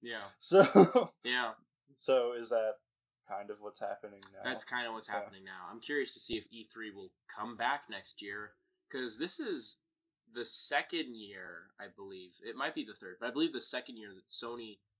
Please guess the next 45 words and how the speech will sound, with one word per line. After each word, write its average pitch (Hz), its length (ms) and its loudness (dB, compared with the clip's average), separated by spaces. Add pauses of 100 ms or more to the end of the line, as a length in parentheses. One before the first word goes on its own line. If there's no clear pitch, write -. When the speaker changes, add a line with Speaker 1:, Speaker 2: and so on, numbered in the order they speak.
(100)
Speaker 1:
hasn't 120 440 -2
been 107 140 -10
at 104 120 -16
E 107 120 -20
three 104 280 -12
at 95 60 -8
all. 87 400 -10
'Cause 113 540 -6
last 127 420 0
year, 98 440 -8
they 117 80 -8
were 107 180 -6
working 101 680 -12
on 117 220 -4
the 113 80 -10
PlayStation 107 580 -8
five, 92 360 -10
and 90 100 -18
they 95 80 -12
didn't 110 160 -6
really 107 140 -6
have 107 100 -8
any 107 140 -10
big 104 240 -6
video 101 260 -6
game 95 240 -12
news 95 320 -10
or 95 80 -10
anything. 92 400 -16 (320)
And 107 100 -12
so 104 120 -6
Sony 113 280 -6
was 107 140 -6
just 104 160 -10
like, 107 160 -6 (300)
"Eh, 196 160 0
we 202 100 0
ju-, 320 180 -2
we 196 140 0
just 285 160 -4
don't 226 240 -4 (140)
have 160 260 4
anything 170 480 -6
to 135 120 -4
report. 160 600 2